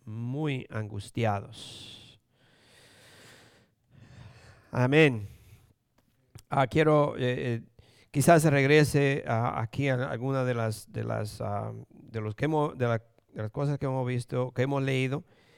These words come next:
en este. Pero aquí dice el versículo diez que también murió una,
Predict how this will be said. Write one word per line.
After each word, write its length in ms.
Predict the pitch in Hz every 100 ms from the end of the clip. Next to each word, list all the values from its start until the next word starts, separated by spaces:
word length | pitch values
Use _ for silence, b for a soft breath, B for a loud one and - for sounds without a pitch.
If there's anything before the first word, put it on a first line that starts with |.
| b b
en 180 | - 120
este. 400 | 127 123 131 - _ _ b b b b
Pero 140 | - 131
aquí 160 | 156
dice 240 | 170 160 165
el 80 | 151
versículo 520 | 131 - 156 147 135
diez 280 | 139 143 131
que 100 | 127
también 400 | 127 131 147 156
murió 400 | 143 139 143 143
una, 560 | 143 143 139 135 -